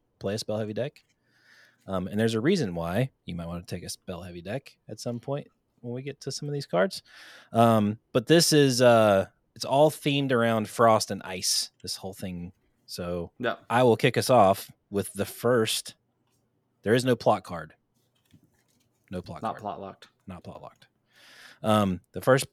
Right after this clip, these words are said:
Speaker 1: the first objective is Cold-Blooded Surge. Score this immediately after your warband takes an enemy fighter out of action and, uh, out,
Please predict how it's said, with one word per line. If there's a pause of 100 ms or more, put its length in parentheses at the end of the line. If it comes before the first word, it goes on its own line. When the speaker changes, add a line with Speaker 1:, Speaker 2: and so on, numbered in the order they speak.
(100)
Speaker 1:
the
first
objective
is
Cold-Blooded (460)
Surge. (260)
Score
this
immediately
after
your
warband
takes
an
enemy
fighter
out
of
action
and, (460)
uh,
out,